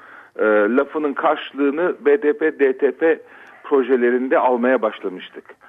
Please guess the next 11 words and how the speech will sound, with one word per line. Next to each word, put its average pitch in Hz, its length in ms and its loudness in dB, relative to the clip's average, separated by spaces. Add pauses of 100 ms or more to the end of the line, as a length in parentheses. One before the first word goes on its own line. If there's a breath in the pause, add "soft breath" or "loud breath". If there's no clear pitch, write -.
(200 loud breath)
Bir 180 260 0
yerinden 156 440 0
yönetimci, 104 880 -4 (420 loud breath)
e, 101 360 0
bölgelerin 143 580 2
olduğu, 98 840 -4
birçok 180 460 -4
bölgenin 95 400 -2
olduğu, 82 500 -10
bir 120 180 -6 (160)
Türk - 320 -8